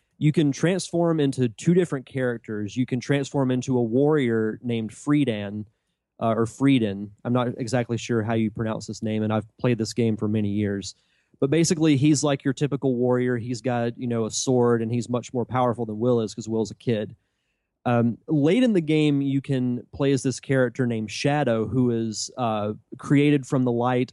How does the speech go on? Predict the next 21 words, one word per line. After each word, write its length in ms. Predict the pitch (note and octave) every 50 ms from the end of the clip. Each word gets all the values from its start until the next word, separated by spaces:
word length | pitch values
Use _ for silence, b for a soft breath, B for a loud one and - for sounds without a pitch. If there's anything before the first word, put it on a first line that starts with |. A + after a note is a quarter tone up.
| -
of 160 | - B2 A2
a 60 | A2+ G#2+
comet, 640 | - - - D3+ D3+ D3+ C3 A2+ A2 G#2+ A2+ - _ _ _ _ _ _ _ _
which 180 | _ C#3 C3+ -
is 100 | C#3 A#2+
actually 440 | C#3 C#3 C#3+ C3 - - D3 C#3+ B2+
possessed 520 | - - A#2 G#2 G#2+ C3 C3 C3 - -
by 180 | A#2+ C3 B2+ B2
an 120 | A#2+ A#2 A#2+
evil 260 | B2+ B2+ A#2+ A#2 A2 G#2+
spirit 580 | - - - - C#3+ C#3 C3 A#2+ A2 A2 G#2 -
and 160 | C3+ B2+ A#2+
is 200 | A#2 A2+ A2 G#2 -
on 220 | - C3+ C3 B2+
its 200 | B2 A2+ - -
way, 500 | A#2+ A#2+ A#2+ A#2 A2+ A2 A2 G#2+ G#2 G#2+ - _ _ _ _ _ _ _ _ _
uh, 300 | A#2 G#2+ G#2+ G#2 G#2 A2 - - _
to 100 | - C3+
crash 420 | - - C#3 C3 B2 A#2+ A#2 -
into 220 | B2+ A#2 G#2+ G#2+ -
Earth. 440 | C3+ C#3 A#2+ G#2 G#2 G#2+ - -